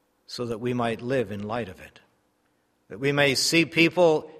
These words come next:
in light of heaven and hell, that we may see people in light of possibly being saved and caught up in the rapture, or facing the revelation and that division,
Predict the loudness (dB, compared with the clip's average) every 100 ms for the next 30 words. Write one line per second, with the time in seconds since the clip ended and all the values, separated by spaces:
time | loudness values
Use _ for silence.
0 | -10 -2 0 8 8 8 6 8 8 8
1 | 2 0 0 0 4 6 4 -2 -14 _
2 | _ _ _ _ _ -8 0 2 4 2
3 | 2 0 0 2 2 2 2 2 6 8
4 | 8 8 2 -6 -20 -4 8 8 8 2
5 | 4 4 2 -2 0 6 8 6 4 -4
6 | 4 6 8 6 2 -14 -8 -2 2 6
7 | 6 6 -4 -8 -12 _ _ _ _ _
8 | _ _ _ _ _ -8 -6 -4 0 2
9 | 2 -2 -4 -8 -14 _ _ -14 -8 -6
10 | -4 -4 -4 -6 -10 -18 _ _ _ _
11 | _ -16 -6 -4 -4 -6 -4 -2 -2 -6
12 | -14